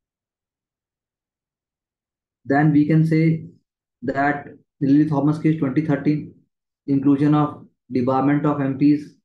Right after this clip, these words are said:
if convicted, review of R P Act to include new challenge, media ethics,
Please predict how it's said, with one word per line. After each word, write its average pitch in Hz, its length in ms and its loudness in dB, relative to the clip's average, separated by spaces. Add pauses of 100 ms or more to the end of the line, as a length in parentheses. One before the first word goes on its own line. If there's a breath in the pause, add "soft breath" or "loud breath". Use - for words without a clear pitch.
(340)
if 139 160 -6
convicted, 135 560 -2
review 143 300 2
of 147 120 -2
R 127 200 -4
P 147 160 2
Act 151 180 -6 (500)
to 143 80 0
include 143 300 2
new 139 180 2
challenge, 147 400 -2 (600)
media 139 340 2
ethics, 156 480 -6